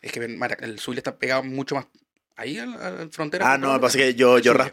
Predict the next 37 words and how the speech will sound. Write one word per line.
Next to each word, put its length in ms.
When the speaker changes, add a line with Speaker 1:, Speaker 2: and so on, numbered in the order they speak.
Speaker 2:
yo 200
raspé 280
historia, 240
Venezuela 300
y 60
geografía, 440
entonces 300
no, 180
<laughs> 220
no, 180
no 180
daba, 440
no 160
daba 260
la, 240
la 120
limitación. 640
Speaker 1:
No 280
sé, 340
no 180
sé, 200
y 220
Mérida 320
tampoco, 460
es 80
San 180
Cristóbal. 440
En, 40
Speaker 2:
San 160
Speaker 1:
en 80
el 60
Speaker 2:
Cristóbal, 480
Speaker 1:
caso, 40
en 60
Speaker 2:
la 60
Speaker 1:
ese 80
caso. 180